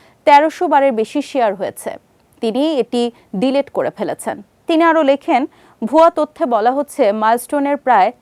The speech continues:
ছেচল্লিশ ছাত্রছাত্রীকে পাওয়া যাচ্ছে না।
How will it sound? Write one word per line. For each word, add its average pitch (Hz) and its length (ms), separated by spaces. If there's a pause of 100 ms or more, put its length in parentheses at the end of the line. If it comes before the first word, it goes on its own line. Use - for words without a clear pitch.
ছেচল্লিশ 285 480
ছাত্রছাত্রীকে 254 840
পাওয়া 220 300
যাচ্ছে - 320
না। - 180